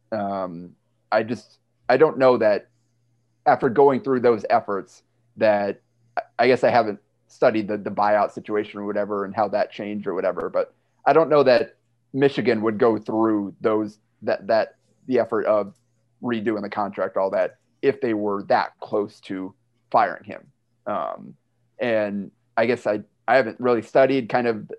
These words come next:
the talent level coming back, kind of how good Michigan is supposed to be this year. Again, last year was weird for everybody. They went two and four, um, but they're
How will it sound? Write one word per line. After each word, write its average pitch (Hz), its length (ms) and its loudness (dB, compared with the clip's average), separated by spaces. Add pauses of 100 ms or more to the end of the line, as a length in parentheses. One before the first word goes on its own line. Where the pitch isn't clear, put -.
(100)
the 117 100 -2
talent 113 440 0
level 117 260 2
coming 104 300 -4
back, 135 500 2
kind 110 160 -2
of 98 80 -6
how 113 120 4
good 107 260 -4
Michigan 110 340 -10
is 87 80 -16
supposed 135 280 -2
to 156 40 -12
be 143 140 -4
this 131 180 -4
year. 139 280 0 (240)
Again, 113 280 -2
last 117 300 0
year 120 100 -2
was 107 100 -6
weird 107 300 -4
for - 140 -12
everybody. 127 500 2
They 110 140 -2
went 107 180 -8
two 110 160 -6
and 104 100 -10
four, 120 380 0 (380)
um, 90 440 -6 (140)
but 101 340 -6 (280)
they're 120 220 -8